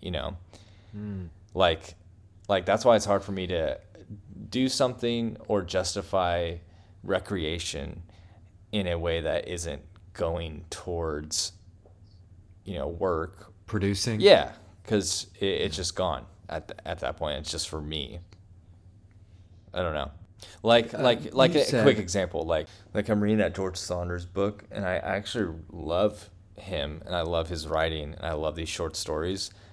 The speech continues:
Speaker 1: But in my head, I'm
Speaker 2: Yeah.
Speaker 1: like, "Oh, I should be reading a book that has some sort of, um, self-help or, or practical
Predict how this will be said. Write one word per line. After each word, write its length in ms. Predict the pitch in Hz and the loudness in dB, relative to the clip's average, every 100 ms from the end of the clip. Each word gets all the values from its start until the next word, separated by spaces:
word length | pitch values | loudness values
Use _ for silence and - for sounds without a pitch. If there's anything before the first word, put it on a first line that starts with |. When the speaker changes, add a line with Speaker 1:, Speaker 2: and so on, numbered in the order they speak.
| - | -8
Speaker 1:
But 120 | 92 | -4
in 60 | 92 | -2
my 140 | 78 | -2
head, 200 | 78 90 | 0 2
I'm 100 | 90 | 2
Speaker 2:
Yeah. 60 | 82 | 0
Speaker 1:
like, 120 | 80 78 | -4 -6
"Oh, 160 | 95 85 | -2 -2
I 100 | 80 | -2
should 220 | - 90 | -4 -6
be 160 | 82 78 | -6 -4
reading 340 | 80 78 78 | -6 -6 -6
a 80 | 76 | -8
book 340 | 73 73 80 | -4 -4 -4
that 280 | - 73 - | -4 -4 -6
has 340 | - 76 73 | -6 -4 -4
some 200 | - 73 | -6 -8
sort 280 | - 85 78 | -6 -4 -2
of, 220 | 73 67 - - - | -4 -6 -16 -14 -8
um, 220 | - 80 | -8 -6
self-help 560 | - 80 76 82 76 - | 0 0 2 0 0 -2
or, 480 | - 80 76 71 80 - | -6 -4 -2 -4 -8 -4
or 140 | 87 87 | 0 0
practical 1000 | - 95 85 - 87 92 82 78 82 | 2 4 4 2 -4 -2 0 0 -4